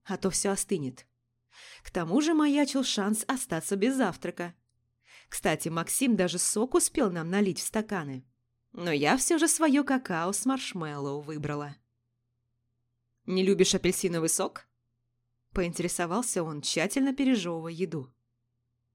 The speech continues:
«Не хочу остаться без какао. Я же видела, как ты на него косо смотрел». И тут раздался хриплый смех. Это Кувалова что-то так рассмешило.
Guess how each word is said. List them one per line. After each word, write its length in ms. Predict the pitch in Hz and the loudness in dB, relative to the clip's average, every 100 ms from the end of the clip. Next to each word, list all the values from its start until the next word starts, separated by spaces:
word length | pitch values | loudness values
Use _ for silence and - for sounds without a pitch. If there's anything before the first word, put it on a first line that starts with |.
| _ _ _ _ - | _ _ _ _ 2
«Не 160 | 285 | 4
хочу 260 | 302 349 381 | 4 6 6
остаться 420 | 339 - 320 - | 6 4 2 2
без 200 | 247 262 | 0 0
какао. 520 | 311 302 320 220 143 - _ _ _ - | -2 -2 0 0 -4 -12 _ _ _ -2
Я 200 | 277 285 | 4 6
же 160 | 226 254 | 6 6
видела, 380 | 349 247 214 | 6 6 4
как 180 | - 247 | 4 2
ты 100 | - | 8
на 80 | 247 | 10
него 260 | 240 233 247 | 10 6 4
косо 380 | - 285 277 | 2 2 2
смотрел». 580 | 202 262 262 226 156 147 147 _ _ _ _ _ _ _ _ _ - | 2 4 4 4 0 -2 -8 _ _ _ _ _ _ _ _ _ -10
И 140 | 165 | -6
тут 240 | - 151 | -2 0
раздался 500 | 220 262 269 294 - | 2 4 4 4 2
хриплый 440 | 311 226 185 - 254 | 2 2 2 2 2
смех. 500 | - 196 135 - - _ _ _ _ _ _ _ _ | 2 0 0 -6 -18 _ _ _ _ _ _ _ _
Это 240 | - 294 269 | 2 4 4
Кувалова 600 | 269 202 226 285 170 165 | 4 6 6 6 4 2
что-то 380 | - 226 254 277 | 0 0 2 2
так 200 | 277 269 | 2 4
рассмешило. 800 | 294 302 330 - 392 240 139 | 2 2 0 2 4 4 0